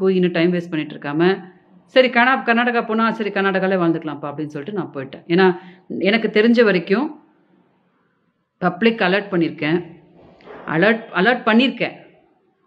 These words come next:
"நான் நம்பாதீங்க, இந்த மாதிரி ஃபோர் டுவெண்ட்டிங்களெல்லாம் நம்பாதீங்க" அப்படின்னு அலர்ட் தான் பண்ண முடியும். இல்ல, நான் எங்களுக்கு ரொம்ப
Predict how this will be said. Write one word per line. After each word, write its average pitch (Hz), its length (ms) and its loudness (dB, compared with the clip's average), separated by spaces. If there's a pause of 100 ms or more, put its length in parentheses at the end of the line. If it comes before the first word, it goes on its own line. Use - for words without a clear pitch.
(800)
"நான் 190 220 4
நம்பாதீங்க, 196 440 2 (380)
இந்த 175 160 2
மாதிரி 185 240 4
ஃபோர் 208 180 0
டுவெண்ட்டிங்களெல்லாம் 170 480 2
நம்பாதீங்க" 151 440 -2
அப்படின்னு 196 280 0
அலர்ட் 185 240 0
தான் 185 60 -2
பண்ண 165 180 0
முடியும். 139 280 -4 (160)
இல்ல, 247 180 2
நான் 233 120 2
எங்களுக்கு 208 260 0
ரொம்ப 254 140 2